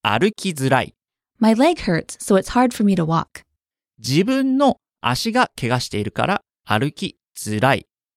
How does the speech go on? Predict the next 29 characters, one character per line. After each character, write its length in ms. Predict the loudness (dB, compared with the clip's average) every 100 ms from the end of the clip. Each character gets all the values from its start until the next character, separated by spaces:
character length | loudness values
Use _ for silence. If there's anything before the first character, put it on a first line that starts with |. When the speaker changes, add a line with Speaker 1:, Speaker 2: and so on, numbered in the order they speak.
| _
Speaker 1:
か 160 | -8 -2
か 160 | 0 0
と 120 | 0
が 140 | 0
高 280 | -2 -2 0
い 80 | 0
か 120 | 2
ら 140 | 0 -2 _ _
歩 340 | -2 0 0
き 260 | -2 -6 -8 -8
に 240 | -4 -4
く 180 | -2 -2
い。 120 | -2 -6 _ _ _ -4
違 60 |
い 20 | 0 2
が 140 | 2
わ 80 | 2
か 80 | 0
り 60 |
ま 60 | -2
し 60 | -4
た 60 |
か？ 200 | -6 -6 -8 _ _ _ _ _ _ _ _
Speaker 2:
じ 100 | 0
ゃ 80 | 2
あ、 80 | 2 -6 _
最 280 | 2 4 6
後 80 |
の 220 | 4 2